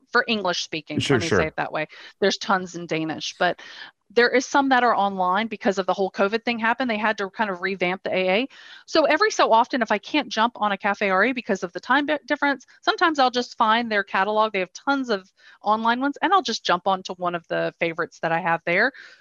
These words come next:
Speaker 1: I don't really, I kind of listen. Uh, I'm not a real active participant in it, uh, but I do listen and, and get some nuggets of gold,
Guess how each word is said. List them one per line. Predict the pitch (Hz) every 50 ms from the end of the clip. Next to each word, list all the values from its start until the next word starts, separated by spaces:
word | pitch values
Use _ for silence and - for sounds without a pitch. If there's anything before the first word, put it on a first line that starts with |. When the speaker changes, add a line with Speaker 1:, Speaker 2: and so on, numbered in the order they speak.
| _ _ _ _ _ -
Speaker 1:
I | 233
don't | 233 220 -
really, | 208 214 208 208 202 190 170 - -
I | 196 190
kind | 190 - - 208
of | 185 180
listen. | 180 185 202 - - 320 339 415 403 359 -
Uh, | - 208 196 190 180 -
I'm | - 185 190
not | 190 185 180 -
a | 180 175 170 170 _ _ _ _
real | - 196 202 180 -
active | - 208 247 - - 370 -
participant | - 311 285 - 302 - - 285 - 302 285 -
in | - 269 269
it, | 277 277 - _ - - - - - _ _
uh, | - 196 185 190 185 - _ -
but | 196 190 185 - - - - - _ _ _ -
I | 202 214
do | - 302 320
listen | 254 247 277 - - 381 381 370 - _ _
and, | - 214 214 208 208 208 208 202 -
and | 190 190 190 190
get | 220 - -
some | - 208 202
nuggets | 196 196 202 220 220 - -
of | 185 -
gold, | - 180 185 196 240 247